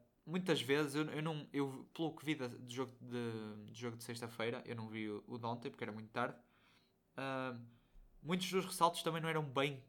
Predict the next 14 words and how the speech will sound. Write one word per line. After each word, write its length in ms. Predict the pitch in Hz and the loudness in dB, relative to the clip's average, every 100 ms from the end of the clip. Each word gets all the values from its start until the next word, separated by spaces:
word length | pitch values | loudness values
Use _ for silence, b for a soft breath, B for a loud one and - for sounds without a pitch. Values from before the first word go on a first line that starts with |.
| _ | _
culpa 340 | - 139 139 127 | -2 -2 0 0
dele, 260 | 120 107 107 | 2 0 -2
não 180 | 113 | -2
era, 480 | 117 117 117 113 110 - _ _ _ - | 0 0 -2 -2 -6 -14 _ _ _ -6
por 100 | 127 | -4
exemplo, 560 | 117 127 117 117 110 - | 0 0 0 -6 -10 -6
ele 200 | 113 113 | -4 -4
teve 220 | 117 131 120 | -2 -2 2
poucos 340 | 139 120 - | 0 2 -6
ressaltos, 380 | - 139 143 - | 4 6 6 2
mas 140 | 139 | -6
não 140 | 135 135 | -4 -2
foi 180 | 143 | 0
por 440 | 135 - 135 135 | 0 0 0 0